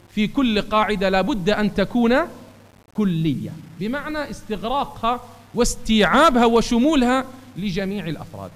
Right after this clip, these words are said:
كذلك لما أقول في القاعدة الفقهية إذا تعارضت مفسدتان رعيت أعظمهما بارتكاب أخفهما، فهذا حكم كلي يتناول كل مفسدتين بتتعارض،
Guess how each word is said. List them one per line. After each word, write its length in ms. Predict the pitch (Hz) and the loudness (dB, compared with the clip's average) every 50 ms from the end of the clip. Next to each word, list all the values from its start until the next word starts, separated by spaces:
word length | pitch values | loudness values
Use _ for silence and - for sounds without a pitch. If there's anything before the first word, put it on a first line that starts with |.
| - | -10
كذلك 420 | - 311 339 403 381 302 233 - 233 | -10 -8 -4 -4 -4 -4 -4 -6 -6
لما 280 | 233 220 196 196 196 | -6 -4 -4 -4 -4
أقول 280 | 196 202 - 254 240 190 | -4 -6 -4 -4 -4 -4
في 100 | - - | -2 -4
القاعدة 480 | 185 180 - 214 202 170 185 170 165 170 | -6 -4 0 0 0 2 0 0 -2 -2
الفقهية 680 | 156 - 190 - - - 214 254 247 233 233 240 240 240 - - - - - - - | -4 -6 -8 -12 -10 -8 -6 -4 -2 -2 -2 -4 -4 -8 -12 -20 -20 -20 -10 -4 -4
إذا 260 | 196 160 220 226 220 | -2 0 2 2 0
تعارضت 760 | 214 - 214 202 180 220 277 285 254 233 214 190 202 - - | 0 2 2 2 4 4 4 4 4 2 2 0 -2 -4 -4
مفسدتان 800 | 214 220 208 - - 214 202 196 196 196 - 233 240 233 220 202 | -6 -6 -6 -6 -6 -6 -4 -4 -4 -4 -2 -2 -2 -2 -2 -4
رعيت 540 | 208 262 277 254 208 233 226 214 196 - - | -4 -4 -2 -2 -2 -2 -2 -4 -4 -4 -4
أعظمهما 720 | - 208 175 185 170 233 240 247 247 208 220 220 208 202 190 | -4 -2 -2 -2 0 0 0 0 0 0 0 0 0 0 0
بارتكاب 600 | 175 190 185 185 - 185 - - 247 247 214 185 | 0 -2 -4 -4 -6 -8 -4 -2 0 0 0 0
أخفهما، 800 | 196 190 165 143 180 160 - - 220 196 185 185 190 196 226 202 - - - - - - - - - | -2 -4 -4 -6 -8 -8 -8 -6 -4 -2 -2 -2 -2 -4 -4 -6 -10 -16 -20 -20 -20 -20 -16 -8 -4
فهذا 400 | 208 208 240 277 254 214 226 202 | -2 0 2 0 0 0 -2 -4
حكم 440 | - - 294 - - 226 240 220 220 - | -4 -6 -10 -8 -6 -6 -6 -6 -6 -6
كلي 360 | 226 220 226 285 359 359 339 - - - - - | -4 -4 -4 -4 -4 -6 -6 -8 -14 -16 -10 -6
يتناول 640 | 247 254 - 285 302 330 359 359 349 339 349 320 - 311 | -6 -4 -2 -4 -2 0 0 0 0 0 -2 -2 -2 0
كل 240 | - 440 415 392 349 | 0 2 2 2 0
مفسدتين 840 | 320 320 - - - 294 277 220 262 240 254 - 285 311 330 349 339 | 0 -2 -2 -2 0 0 2 2 2 2 2 2 0 2 2 0 0
بتتعارض، 680 | 233 - - 220 - 180 170 196 190 170 165 147 - | -2 -2 -4 -4 -2 2 4 4 4 4 4 2 0